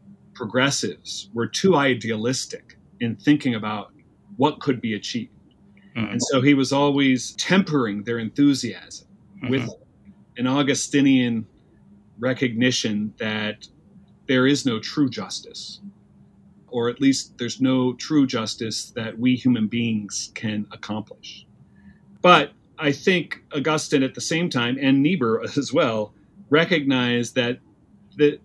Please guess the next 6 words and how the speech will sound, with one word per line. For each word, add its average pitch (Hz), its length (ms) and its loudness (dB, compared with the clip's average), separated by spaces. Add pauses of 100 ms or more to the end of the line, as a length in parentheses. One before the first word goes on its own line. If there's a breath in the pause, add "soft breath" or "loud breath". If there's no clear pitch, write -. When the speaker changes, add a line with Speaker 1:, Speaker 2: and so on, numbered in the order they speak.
(120)
Speaker 1:
doesn't 165 380 0
mean 151 400 2
that 120 220 -4 (500)
there's 127 300 -2
nothing 127 600 2
good 135 320 4